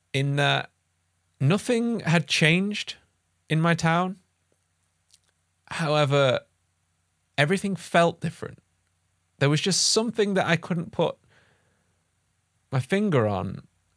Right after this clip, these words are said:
of what it was. And I think that was one of the reasons why I connected to this game particularly so much,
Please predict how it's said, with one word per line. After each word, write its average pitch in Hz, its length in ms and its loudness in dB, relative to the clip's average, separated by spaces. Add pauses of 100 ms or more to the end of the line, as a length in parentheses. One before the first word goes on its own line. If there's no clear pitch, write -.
(380)
of 117 120 -2
what 120 140 2
it 113 100 -2
was. 131 600 0
And 135 340 -2
I 147 100 2
think 226 240 -4
that 170 160 0
was 160 240 0
one 175 120 0
of 175 60 -2
the 165 100 0
reasons 151 360 0
why 139 320 2
I 117 100 0
connected - 500 -4
to 127 100 -2
this 139 200 2
game 123 280 0
particularly 113 500 -4
so 127 240 2
much, - 380 -4